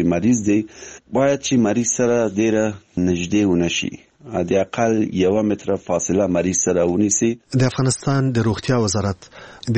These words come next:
Speaker 2: دې ناروغۍ په اړه تر اوسه پورې خلکو ته څومره معلومات ورکړي دي؟ یعنې عامه پوهاوی یادوم.
Speaker 1: د روغتیا وزارت خو زموږ همکارانو، د رادیوګانو، تلویزیونونو او نور رسانو لارې نه خلکو ته دا آګاهي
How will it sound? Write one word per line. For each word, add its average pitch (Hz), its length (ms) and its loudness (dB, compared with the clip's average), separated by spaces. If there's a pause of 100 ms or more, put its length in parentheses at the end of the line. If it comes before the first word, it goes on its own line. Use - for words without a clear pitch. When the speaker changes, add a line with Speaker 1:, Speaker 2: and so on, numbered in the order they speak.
Speaker 2:
دې 127 80 2 (100)
ناروغۍ 110 400 0
په 120 100 -2
اړه 107 180 0
تر - 80 -2
اوسه 101 200 0
پورې 98 200 0 (120)
خلکو 101 240 -2
ته 101 140 -2
څومره 113 420 0 (560)
معلومات 104 420 2
ورکړي 101 320 0
دي؟ 98 100 0
یعنې 95 280 0 (180)
عامه 104 260 2
پوهاوی 104 520 0
یادوم. 98 360 0 (640)
Speaker 1:
د - 20 -8 (100)
روغتیا 117 420 0
وزارت 123 440 2
خو 117 200 0 (240)
زموږ 98 220 2
همکارانو، 101 600 0 (300)
د 78 120 -2 (120)
رادیوګانو، 85 840 0
تلویزیونونو 80 680 2 (540)
او 87 140 2
نور 90 240 2
رسانو 87 440 0 (260)
لارې 90 440 2
نه 95 120 2 (160)
خلکو 107 380 -2
ته 107 120 2
دا 101 180 -2 (140)
آګاهي 92 300 2